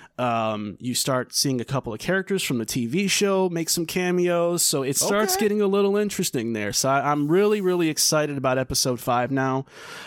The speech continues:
Speaker 1: I will say the only downside is that a lot of the choices that you make in episode four are very, very minimal. There's, they're, they don't seem to be very impactful at all.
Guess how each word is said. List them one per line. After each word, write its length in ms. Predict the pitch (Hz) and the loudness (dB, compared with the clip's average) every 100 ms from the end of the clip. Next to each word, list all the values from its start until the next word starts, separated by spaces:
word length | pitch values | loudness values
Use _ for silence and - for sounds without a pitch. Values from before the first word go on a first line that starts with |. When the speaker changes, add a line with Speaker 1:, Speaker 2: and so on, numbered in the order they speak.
| - | -2
Speaker 1:
I 100 | 147 | 2
will 140 | 165 180 | 2 2
say 240 | - 180 | 2 2
the 160 | 160 151 | 2 2
only 160 | 156 | 2
downside 720 | 143 139 147 139 151 143 139 | 2 2 2 0 0 2 0
is 240 | - 127 120 | 0 -2 0
that 220 | 127 123 | -2 -2
a 40 | |
lot 320 | 117 120 123 127 | -2 0 0 0
of 140 | 120 | -4
the 80 | 123 | -4
choices 560 | - 143 131 - 131 | -4 -2 -2 -2 -2
that 180 | 120 120 | -4 -4
you 80 | 131 | -4
make 460 | 117 123 139 - - | -2 -2 -4 -8 -8
in 320 | 123 131 135 139 | -4 -2 -2 -4
episode 480 | 131 139 - 135 | -4 -2 -2 -2
four 580 | - - - 139 139 139 - - - - | -6 -8 -2 0 2 0 -4 -18 -16 -4
are 200 | 120 120 | -2 -2
very, 500 | 113 143 156 160 139 | -2 2 2 2 0
very 240 | 123 117 | 0 0
minimal. 460 | 113 107 87 - - | 0 -2 -4 -8 -2
There's, 280 | 131 127 - | 0 0 -2
they're, 300 | 135 127 120 | -4 -2 -4
they 160 | 123 131 | -4 -2
don't 220 | 151 156 | 0 0
seem 400 | - - 156 151 | 2 2 2 0
to 100 | 139 | -2
be 220 | 123 131 | -2 -2
very 520 | 120 131 123 120 117 - | 0 0 0 -2 -4 -6
impactful 580 | 123 117 135 127 - 113 | -6 -2 -2 -2 -2 -2
at 60 | |
all. 340 | 110 113 113 | 0 0 0